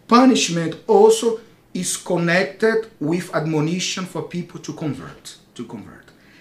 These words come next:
And the old mentality is very interesting. The old mentality was that, because you may say, "Let me go back here." You may say, somebody, somebody,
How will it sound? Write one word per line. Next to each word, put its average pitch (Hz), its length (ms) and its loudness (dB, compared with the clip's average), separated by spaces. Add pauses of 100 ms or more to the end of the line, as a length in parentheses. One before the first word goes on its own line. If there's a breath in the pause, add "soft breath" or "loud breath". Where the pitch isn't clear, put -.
(180 soft breath)
And 269 480 2 (680 soft breath)
the 196 160 6
old 262 300 6
mentality 214 880 2 (440)
is 139 120 -12
very 208 200 2
interesting. 170 460 -2
The 151 80 -2
old 170 220 -2
mentality 131 580 -8
was 127 340 -8 (360 soft breath)
that, 139 440 -6
because 185 360 0
you 262 100 2
may 262 160 4
say, 151 220 0
"Let 185 200 2
me 196 60 -2
go 180 160 -2
back 151 240 -2
here." 104 400 -14
You 170 100 -6
may 175 140 -4
say, 117 320 -10 (160)
somebody, 220 500 4
somebody, - 460 -2